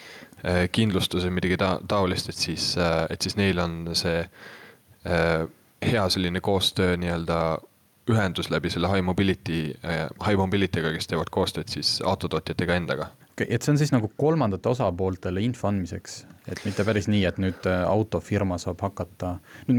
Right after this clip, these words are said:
Speaker 2: muidugi sinuga räägib, meil võiks olla siin stuudios, äh, või siis teisel <laughs> kolmandal mikrofoni osas high mobility inimene ja ma arvan, et me seda kindlasti kunagi ka teeme. Lihtsalt see oli praegult selline uudise äramainimine. Äh, ma,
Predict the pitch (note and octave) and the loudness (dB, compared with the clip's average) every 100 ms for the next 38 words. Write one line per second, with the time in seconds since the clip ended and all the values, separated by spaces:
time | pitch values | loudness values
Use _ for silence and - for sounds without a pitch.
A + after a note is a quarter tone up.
0 | B2 B2 - C#3 A2+ C3 G#2+ F#2+ G2 F#2+ | 4 2 2 2 4 4 4 0 0 -2
1 | - G2 F#2 F#2 - G2 F#2 F2+ - F#2+ | -2 -2 -2 -4 -2 -2 -2 -4 -2 -2
2 | F2+ F2+ F#2 A2 G#2 G#2+ - C3+ C#3 E2+ | 0 -2 0 0 0 0 2 4 4 2
3 | A2 G2+ F#2+ B2 F2+ F#2 - G2 A#2 F#2+ | 2 2 2 2 2 0 0 0 2 2
4 | F2+ D#3 G2 F#2 F2+ E2+ E2+ E2+ - - | 2 0 0 0 -2 -2 -2 -4 -6 -4
5 | F2+ G#2 G2 - F2+ F2+ F#2+ A2 F#2 F2+ | -2 0 -2 -4 -4 -2 -2 -2 -4 -2
6 | G#2 E2+ E2 E2 A2 E2+ C2+ - - - | 0 0 -2 2 2 2 -6 -18 -20 -18
7 | - - G#2 F#2+ - A2 F2 G2 G2 F2 | -18 -12 -6 -4 0 0 0 0 0 -2
8 | - F2 F2 A2 G#2+ - G#2 F#2+ E2+ E2+ | -6 -6 -2 -2 -2 -2 0 0 -2 -2
9 | E2 E2 E2 - - - - - - F#2+ | -4 -6 -8 -12 -20 -20 -20 -14 -4 0
10 | F#2 F2+ - _ _ - F#2+ | 0 -4 -10 _ _ -6 0